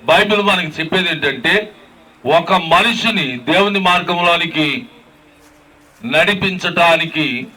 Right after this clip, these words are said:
ఒక ఆలోచన. ఎందుకనంటే, ఈ భూమి మీద ఉండేటువంటి ఆది నుండి అంతవరకు మనం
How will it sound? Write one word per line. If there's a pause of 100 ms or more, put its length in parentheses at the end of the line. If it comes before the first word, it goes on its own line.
ఒక
ఆలోచన.
ఎందుకనంటే, (320)
ఈ
భూమి
మీద
ఉండేటువంటి (300)
ఆది
నుండి
అంతవరకు
మనం